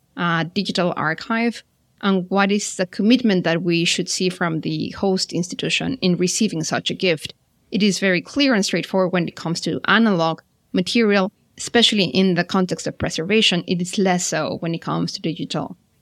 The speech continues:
matter. I would say the moment that I shift to working in the context of legacy,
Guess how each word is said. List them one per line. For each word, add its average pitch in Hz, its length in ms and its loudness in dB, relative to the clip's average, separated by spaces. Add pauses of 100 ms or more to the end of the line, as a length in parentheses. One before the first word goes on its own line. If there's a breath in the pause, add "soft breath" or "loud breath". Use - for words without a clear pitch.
(220)
matter. 165 460 0 (300)
I 202 80 4
would 214 160 0
say 214 180 2
the 214 100 2
moment 208 380 4
that 208 140 0
I 202 60 2
shift 175 420 0
to 190 140 -2
working 180 480 -2
in 180 180 0
the - 80 -4
context 170 440 -2
of 175 140 -6
legacy, 180 640 -2